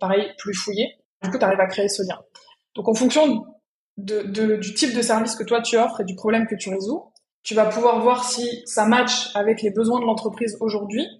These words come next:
Et si c'est le cas, alors tu vas envoyer un mail de prospection. Si c'est pas le cas, alors il ne faut pas envoyer de mail de prospection.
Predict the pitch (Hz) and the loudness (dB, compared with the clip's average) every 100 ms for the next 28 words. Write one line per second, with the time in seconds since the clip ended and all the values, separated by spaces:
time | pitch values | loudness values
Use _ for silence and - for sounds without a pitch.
0 | _ _ _ _ - - 269 262 226 233 | _ _ _ _ -12 -4 -2 0 0 2
1 | 285 - - - _ _ 214 240 302 - | 0 -2 -8 -20 _ _ 2 4 2 0
2 | 233 220 214 208 214 214 208 208 190 - | 2 2 4 2 2 -2 -6 -6 -8 -10
3 | 196 190 - - _ - 254 240 254 247 | -10 -10 -14 -20 _ -6 0 2 2 2
4 | - 202 - - - _ _ _ _ 190 | 4 2 0 -8 -20 _ _ _ _ 0
5 | 214 220 202 - 196 240 233 220 220 208 | 2 2 0 -4 0 2 4 4 4 0
6 | 202 190 202 185 202 - | -2 -4 -6 -8 -8 -12